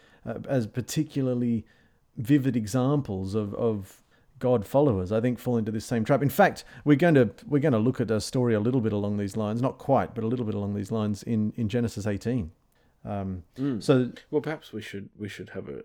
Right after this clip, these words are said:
Speaker 2: a look at, look-see at it.
Speaker 1: Yeah, we should. So let's look at Genesis eighteen. This is a very interesting story. Uh, there's one detail in particular that I'd like to draw out in the context here of sharing God's mission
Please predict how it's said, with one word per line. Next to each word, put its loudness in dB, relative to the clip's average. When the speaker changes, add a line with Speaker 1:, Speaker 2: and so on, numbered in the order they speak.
Speaker 2:
a -16
look -16
at, -20
look-see -10
at -18
it. -20
Speaker 1:
Yeah, 6
we 6
should. 4
So 4
let's 4
look 4
at 4
Genesis 0
eighteen. 0
This 2
is 2
a 0
very 4
interesting -2
story. 2
Uh, 2
there's 0
one 2
detail 0
in 2
particular -4
that -2
I'd 2
like 0
to -14
draw -2
out -4
in 2
the 0
context -6
here -4
of -10
sharing -4
God's -6
mission -4